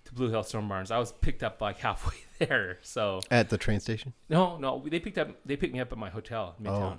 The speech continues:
Speaker 2: wow. So it t-, took that long, huh?
Speaker 1: Yeah, yeah. Um,
Speaker 2: So does it deserve, I mean, I feel like it, uh, uh, uh,
Speaker 1: Okay.
Speaker 2: Okay, I've, I've, I've heard two things. I've never eaten there, but,
Speaker 1: Yeah.
Speaker 2: you know, I think on the one hand, it's a really magical experience.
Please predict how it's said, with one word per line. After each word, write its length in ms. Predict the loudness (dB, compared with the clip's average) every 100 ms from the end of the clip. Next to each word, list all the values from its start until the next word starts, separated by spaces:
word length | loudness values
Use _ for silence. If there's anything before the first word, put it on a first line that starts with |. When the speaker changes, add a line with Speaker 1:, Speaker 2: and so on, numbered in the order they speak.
| 4
Speaker 2:
wow. 240 | 6 6
So 180 | 4 0
it 100 | 0
t-, 100 | -4
took 160 | -4 -2
that 180 | 0 0
long, 220 | 0 -2
huh? 80 | 0
Speaker 1:
Yeah, 440 | 2 2 2 -2 -4 -4
yeah. 320 | 0 0 0 -4 -14 -10 -2
Um, 300 | 2 2 4
Speaker 2:
So 160 | 6
does 200 | 8 6
it 100 | 6
deserve, 460 | 2 2 4 4 4
I 120 | 6
mean, 160 | 8 6
I 80 |
feel 260 | 4 4 6
like 300 | 8 6 2
it, 160 | -2 -2 -8
uh, 40 | -6
uh, 600 | -6 -6 -10 -10 -10 -8
uh, 40 | -8 -12 _ -6
Speaker 1:
Okay. 300 | -4 0 0 10
Speaker 2:
Okay, 240 | 10 12
I've, 160 | 8 8
I've, 220 | 8 10
I've 220 | 10 8 8
heard 300 | 10 10 8
two 100 | 8
things. 160 | 12
I've 80 | 12
never 160 | 10 8
eaten 160 | 8
there, 120 | 6
but, 180 | 6 4
Speaker 1:
Yeah. 100 | 0 -6 -14 -6
Speaker 2:
you 80 | 8
know, 80 | 10
I 60 | 10
think 180 | 8
on 80 | 8
the 80 | 8
one 160 | 10 10
hand, 240 | 10 8
it's 160 | 8 6
a 80 |
really 220 | 6 8 8
magical 340 | 6 4 2
experience. 500 | 0 4 6 6 4